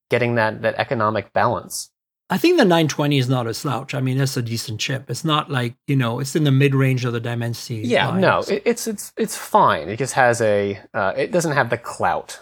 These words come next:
Speaker 1: that Snapdragon
Speaker 2: No.
Speaker 1: does. But that said, people who are gonna be buying phones like this aren't doing it because of the specs. They're not silicon, uh, groupies. They're
Speaker 2: No, and you're, you're not gonna buy this in North America, folks. The reality, though, is I know
Speaker 1: Yeah.
Speaker 2: a lot of my audience is in India,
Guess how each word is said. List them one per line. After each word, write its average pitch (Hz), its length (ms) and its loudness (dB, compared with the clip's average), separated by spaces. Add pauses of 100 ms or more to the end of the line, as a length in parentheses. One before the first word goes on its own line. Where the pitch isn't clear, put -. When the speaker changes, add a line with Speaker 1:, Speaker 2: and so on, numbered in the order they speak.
(120)
Speaker 1:
that 92 340 -4
Snapdragon 117 540 2
Speaker 2:
No. 120 40 -2
Speaker 1:
does. 131 220 4
But 190 140 0
that 233 180 0
said, 190 260 2
people 180 320 -2
who 156 80 -2
are 147 140 4
gonna 139 120 -2
be 139 100 -2
buying 135 280 0
phones 127 220 -2
like 120 120 0
this 117 280 0
aren't 151 320 0 (120)
doing 139 260 0
it 98 140 -6
because 113 280 -2
of 104 80 -4
the 101 80 -6
specs. - 540 -6
They're 120 120 -2
not 107 300 0 (340)
silicon, 107 800 0
uh, 101 360 -2 (120)
groupies. 104 580 -6
They're 98 300 -2 (100)
Speaker 2:
No, 170 260 0 (100)
and 240 160 4
you're, 311 200 4
you're 294 200 2
not 294 180 2
gonna 233 140 4
buy 185 200 4
this 160 280 -4
in 156 140 -2
North 147 200 -2
America, 147 380 -2
folks. - 320 -10 (160)
The 196 120 -2
reality, 226 360 4
though, 156 180 2
is 156 120 0
I 170 80 0
know 165 140 2
Speaker 1:
Yeah. 160 100 0
Speaker 2:
a - 20 -2
lot 175 160 -2
of 165 80 -2
my 165 100 0
audience 151 400 0
is 131 120 -2
in 131 100 0
India, 196 380 2